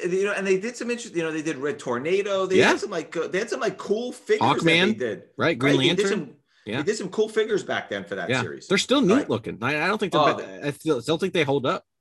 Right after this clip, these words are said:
Speaker 1: They, they certainly hold up well.
Speaker 2: Yeah.
Speaker 1: The next one is my favorite Darkseid cover of all. It's the J G Jones Final Crisis number four cover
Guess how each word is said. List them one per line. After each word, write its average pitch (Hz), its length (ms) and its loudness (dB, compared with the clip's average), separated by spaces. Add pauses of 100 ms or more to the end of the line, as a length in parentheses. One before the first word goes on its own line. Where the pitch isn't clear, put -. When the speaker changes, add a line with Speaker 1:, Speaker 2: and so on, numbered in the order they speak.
(340)
Speaker 1:
They, 127 160 0
they 120 160 -2
certainly 160 380 -4
hold 139 220 -4
up 110 160 -6
well. 95 160 -8
Speaker 2:
Yeah. - 60 -12 (260)
Speaker 1:
The 131 80 -2
next 214 280 -2
one 220 120 -4
is 180 120 -4
my 139 140 -4
favorite 185 460 2
Darkseid 113 420 -4
cover 110 260 -4
of 95 80 -10
all. 95 280 -6
It's 110 160 -10
the 110 80 -10
J 160 260 -4
G 175 160 -10
Jones 131 340 -6
Final 143 300 -4
Crisis 123 460 -6
number 110 200 -8
four 131 320 -6
cover 107 420 -6